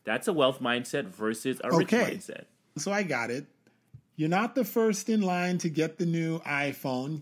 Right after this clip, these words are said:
Speaker 2: You kinda sit back, you make a strategic plan, you get the six instead of the six S. That's wealthy mindset.
Speaker 1: But I will get the six S.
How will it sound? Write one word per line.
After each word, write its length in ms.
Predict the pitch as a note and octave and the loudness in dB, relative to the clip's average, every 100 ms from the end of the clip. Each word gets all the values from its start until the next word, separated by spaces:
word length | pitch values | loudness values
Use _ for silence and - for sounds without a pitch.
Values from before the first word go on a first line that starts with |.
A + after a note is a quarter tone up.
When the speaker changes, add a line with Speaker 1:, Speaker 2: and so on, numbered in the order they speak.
| - | -10
Speaker 2:
You 120 | C3+ | -10
kinda 280 | D3 C#3 C#3 | -4 -2 -2
sit 320 | - F#3 F3 | -2 -4 -2
back, 420 | G3+ G3+ G3+ F#3+ E3+ | 0 2 0 -2 -6
you 80 | |
make 240 | C#3+ C#3 C#3 | -4 -4 -4
a 60 | |
strategic 600 | B2+ - B2+ D#3 C#3+ C3 | -8 -8 -6 -2 -2 -4
plan, 560 | - B3 A3 A3 G#3+ G#3+ - _ - | -6 -2 0 2 2 0 -4 _ -10
you 80 | D3 | -2
get 200 | D3 C#3+ | -2 -2
the 80 | |
six 440 | C3 - A#3+ A#3 - | -6 0 0 0 -4
instead 340 | D#3 - C3+ | -4 -2 -2
of 60 | C3 | -2
the 80 | B2+ | -4
six 340 | - C#3+ - | -4 -6 -2
S. 460 | A#3+ A#3+ A3+ - - _ _ | 0 2 0 -4 -12 _ _
That's 260 | E3 D#3 F3 | -4 -2 0
wealthy 400 | E3 D3 D#3 C#3+ | 0 0 -2 -4
mindset. 200 | C#3+ C#3+ | 0 6
Speaker 1:
But 120 | E3 | 8
I 80 | D#3 | 10
will 260 | E3 C4+ | 10 8
get 160 | A3 G3+ | 8 4
the 80 | F#3 | 4
six 280 | G3+ F#3 | 4 4
S. 360 | G#3 F3 - - | 6 6 4 -6